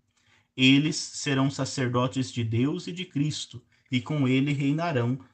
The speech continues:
durante mil anos. Bom, esse é o primeiro, o primeiro combate, né? O primeiro embate que acontece é esse, então, dos mil anos aqui. É um texto confuso, complicado, esses mil anos, né? Mas primeira coisa, né? E aí fica aparecendo, ele amarrou o dragão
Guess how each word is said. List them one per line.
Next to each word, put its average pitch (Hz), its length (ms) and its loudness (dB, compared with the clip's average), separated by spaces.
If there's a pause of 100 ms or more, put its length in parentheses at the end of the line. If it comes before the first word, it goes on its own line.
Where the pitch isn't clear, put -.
durante 131 680 -2
mil 147 440 0
anos. - 680 -4 (1200)
Bom, 104 240 2
esse - 160 -6
é 110 160 -2
o 135 80 -2
primeiro, 135 480 4
o 131 120 -8
primeiro 135 340 4
combate, 123 560 2
né? 117 80 0
O 120 60 -4
primeiro 127 320 2
embate 127 540 2 (540)
que 131 100 -2
acontece 127 880 2 (100)
é 127 120 -4
esse, 127 300 0
então, 127 180 0
dos 127 140 0
mil 135 240 6
anos 123 280 2
aqui. - 280 -4 (1600)
É 226 120 4
um 285 80 10
texto 247 340 4
confuso, 226 540 2
complicado, 160 640 4
esses 156 220 -4
mil 147 240 8
anos, 135 300 6
né? 160 100 0
Mas 165 220 2
primeira 190 440 2
coisa, 135 540 4
né? 143 240 2
E 139 80 6
aí 143 200 6
fica 147 220 0
aparecendo, 143 360 0
ele 127 100 4
amarrou 139 380 4
o 151 40 0
dragão 147 540 4